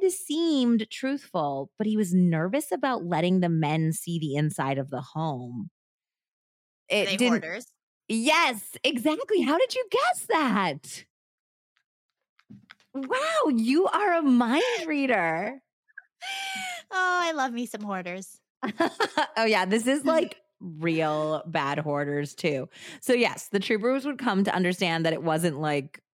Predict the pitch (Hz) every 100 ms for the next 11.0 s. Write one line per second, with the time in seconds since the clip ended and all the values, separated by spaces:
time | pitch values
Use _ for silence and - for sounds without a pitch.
0 | - - 151 151 143 143 135 139 147 151
1 | 156 160 165 160 170 175 175 156 147 147
2 | - 131 139 143 147 160 170 180 214 233
3 | _ - - - _ - 220 214 185 156
4 | 202 196 - 202 185 170 160 151 - 165
5 | 151 151 160 - 139 214 151 135 123 160
6 | 190 139 165 226 - _ _ _ _ -
7 | 220 202 160 147 247 277 277 320 302 214
8 | - _ _ _ _ _ 175 214 185 180
9 | 160 170 151 151 156 151 143 - 151 131
10 | 127 113 135 107 57 55 220 214 - -